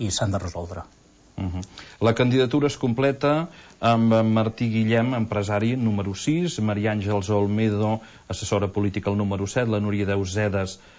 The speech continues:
Speaker 2: eh, comunicació i màrqueting digital, número vuit, en Lluís Pagès, estudiant,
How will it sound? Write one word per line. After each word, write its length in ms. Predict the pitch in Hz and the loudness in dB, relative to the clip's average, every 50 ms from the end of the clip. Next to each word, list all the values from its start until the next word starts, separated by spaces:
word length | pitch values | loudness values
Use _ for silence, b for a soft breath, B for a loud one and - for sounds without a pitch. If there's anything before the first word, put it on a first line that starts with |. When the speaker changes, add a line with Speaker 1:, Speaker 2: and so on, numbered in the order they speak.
| B B B | B B B
Speaker 2:
eh, 540 | B - 101 98 92 92 92 90 90 90 87 - | B -4 -2 0 0 -2 -2 -2 -4 -4 -4 -4
comunicació 580 | - 110 101 101 98 98 98 101 - - 107 | -2 0 0 0 0 -2 -2 -4 -2 -2 -2
i 40 | 98 | -2
màrqueting 460 | 98 92 92 - 101 95 101 101 92 90 | -2 -2 -4 -4 -4 -4 -2 -2 -2 -2
digital, 360 | 95 90 95 92 104 95 95 | -4 -4 -4 -2 -2 -2 0
número 280 | 101 98 95 95 104 | 0 0 0 0 0
vuit, 320 | 104 110 131 143 160 - - | 0 2 4 2 2 2 0
en 140 | 110 104 98 | 0 0 2
Lluís 260 | 104 110 113 113 - - | 2 2 2 0 0 -2
Pagès, 460 | - 107 101 104 120 117 107 104 - | -2 -2 0 0 0 0 0 0 -2
estudiant, 600 | 101 - - - 95 95 95 101 104 101 101 95 | -6 -6 -6 -6 -6 -4 -2 0 0 0 -2 -4